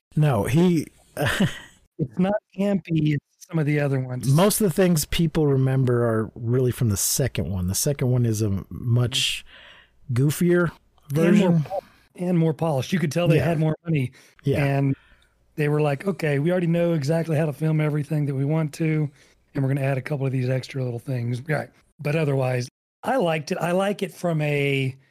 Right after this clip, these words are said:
Speaker 2: from a, um, standpoint of being a filmmaker and being like, "Hey, this is my passion project I wanna work on." Um,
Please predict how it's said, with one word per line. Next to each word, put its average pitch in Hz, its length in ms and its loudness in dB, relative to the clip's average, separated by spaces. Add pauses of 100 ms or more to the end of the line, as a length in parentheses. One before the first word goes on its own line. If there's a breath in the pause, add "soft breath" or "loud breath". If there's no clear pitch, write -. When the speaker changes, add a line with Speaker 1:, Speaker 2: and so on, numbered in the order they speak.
(380 soft breath)
Speaker 2:
from 147 200 0
a, 139 540 -2
um, 131 320 -4
standpoint 143 520 -4
of 120 80 -6
being 143 240 -2
a 120 40 -4
filmmaker 143 720 -4 (500 soft breath)
and 127 500 -2 (380)
being 139 200 -2
like, 131 300 -2
"Hey, 151 200 -4
this 135 200 -4
is 131 60 -6
my 135 160 -2
passion 143 360 -4
project 135 400 -4
I 143 40 -6
wanna 135 200 -4
work 139 240 -4
on." 156 300 -2 (520 soft breath)
Um, 131 440 -2